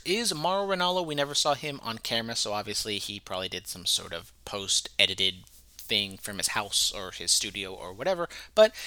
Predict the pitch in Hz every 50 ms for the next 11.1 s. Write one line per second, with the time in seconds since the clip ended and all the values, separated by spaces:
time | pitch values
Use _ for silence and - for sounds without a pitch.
0 | - - - 202 202 190 185 175 170 160 160 - - - - - - - - -
1 | - - - 113 117 - - - 120 117 107 98 110 120 139 156 165 156 - -
2 | - - - - - 117 110 113 - - - _ - - 135 120 110 101 - -
3 | - - 107 95 87 92 90 87 - - - - _ - _ - - 107 104 98
4 | 90 95 95 90 90 87 80 76 71 64 78 73 - - - - 58 - - -
5 | - - - - - - 78 - 117 - - - - 104 98 - - 131 127 113
6 | 92 - - - - - - - - - - 139 123 127 131 - 117 117 120 117
7 | 117 110 - - - - 135 135 131 - - - - 113 117 113 - - - -
8 | - - - _ _ _ _ _ - - - - - - - _ - - - -
9 | 139 151 143 131 120 113 120 120 113 110 107 104 98 95 98 - - - - -
10 | 117 - - 98 95 - - 107 98 175 - - - - - 131 127 120 131 120
11 | 113